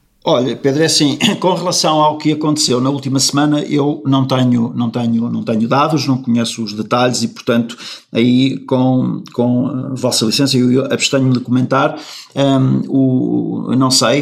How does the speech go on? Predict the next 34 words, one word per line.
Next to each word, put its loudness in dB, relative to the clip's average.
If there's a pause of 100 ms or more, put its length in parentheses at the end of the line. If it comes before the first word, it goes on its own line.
(120)
eh, -4
poderá 2
ter 0
sido 0
mais 2
um, 0 (140)
talvez -2
um 2
lapso 0
do -8
que -2
outra -2
coisa. 0 (440)
O 0
que 0
eu, 4
o 0
que 0
eu 2
lhe -2
posso 0
dizer 2
é -2
que 0 (260)
já 2
há 0
bastantes 0
anos 2
que -6
eu 2
estou -2
cá -2
assistindo 0 (180)
assistindo 2